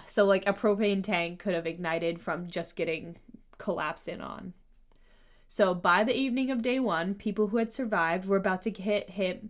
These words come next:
by a wave of freezing temperatures with no power, no heat, and no food. 'Cause it was March,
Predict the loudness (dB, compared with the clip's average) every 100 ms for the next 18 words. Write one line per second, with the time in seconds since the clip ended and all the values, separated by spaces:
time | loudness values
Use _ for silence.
0 | -10 -2 2 2 2 0 0 -2 -6 -8
1 | -12 2 2 4 0 -2 -2 -2 -2 0
2 | -2 -2 -4 -2 -2 -2 0 2 4 4
3 | 2 -2 -2 -4 -6 -4 -6 -12 -20 -20
4 | _ -6 -4 0 -2 -4 -6 -8 -6 -10
5 | -12 -18 -20 -20 -20 -20 -20 _ _ _
6 | _ _ -4 -2 0 0 2 0 -2